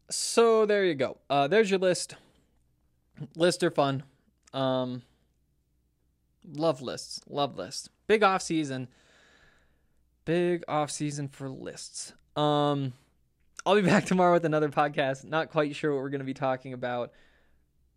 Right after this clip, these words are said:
I'm sure it'll be something fun. Who knows? Maybe there will be another list. Love lists. I saw, I saw, I think John Wilner put out a list today too.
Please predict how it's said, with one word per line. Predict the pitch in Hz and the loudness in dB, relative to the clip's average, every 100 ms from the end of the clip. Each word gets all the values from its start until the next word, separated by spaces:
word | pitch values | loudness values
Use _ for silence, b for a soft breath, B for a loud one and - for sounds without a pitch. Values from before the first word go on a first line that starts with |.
| _ _ _ _ - - - - | _ _ _ _ -20 -20 -20 -16
I'm | 139 | -12
sure | 135 170 | -6 -4
it'll | 185 | -4
be | 120 | -4
something | - 143 104 | -8 -10 -12
fun. | 101 110 117 131 _ | -12 -12 -12 -16 _
Who | 175 | 0
knows? | 226 147 | 0 0
Maybe | 156 | -2
there | 180 180 | 0 0
will | |
be | 170 | 0
another | 175 175 170 165 | -2 -2 -2 -2
list. | 156 151 - - _ - | -2 -4 -8 -18 _ -4
Love | 143 - | -4 -4
lists. | 95 - - - _ - | -12 -12 -16 -20 _ -8
I | 147 | -4
saw, | - 190 185 185 | 2 4 6 4
I | - | -2
saw, | 135 185 185 180 | -2 0 2 0
I | 143 | -2
think | 214 | -4
John | 196 175 165 | 0 0 2
Wilner | 135 196 160 | 0 0 -2
put | 131 143 | -2 2
out | 131 | 2
a | 117 | 0
list | 113 123 - | -4 -8 -8
today | 135 123 120 | -6 -4 -4
too. | - 170 139 | 0 0 0